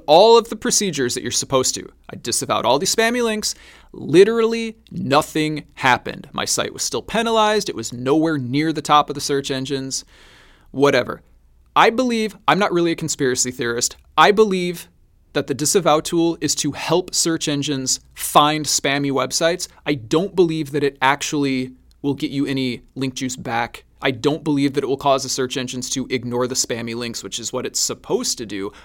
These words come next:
I don't think that's what it does. I think it's a se-, I think it's more of a kind of spy tool to help the search engines find spammy backlinks. Because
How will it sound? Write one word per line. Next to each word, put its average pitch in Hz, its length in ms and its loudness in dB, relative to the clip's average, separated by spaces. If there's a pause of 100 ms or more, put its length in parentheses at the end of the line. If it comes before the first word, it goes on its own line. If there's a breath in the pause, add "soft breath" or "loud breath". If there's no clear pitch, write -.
I 147 80 -2
don't 156 280 -4
think 151 180 -4
that's 139 200 0
what 113 140 -2
it 98 100 -6
does. 120 280 0 (180 loud breath)
I 143 100 2
think 160 160 -4
it's 170 220 -4 (200 loud breath)
a - 60 -4
se-, - 380 -4 (340 loud breath)
I 156 80 4
think 190 160 2
it's 185 140 0 (160 loud breath)
more 160 340 4
of 156 100 2
a 135 220 6 (140)
kind 151 200 -4
of 147 80 -4
spy 139 520 0
tool 120 400 -4
to 131 240 -4
help 143 340 -2
the 135 80 -10
search 131 300 -4
engines 123 480 -6 (100)
find 123 440 -2
spammy 104 500 -6 (120)
backlinks. 117 480 -4
Because 180 300 0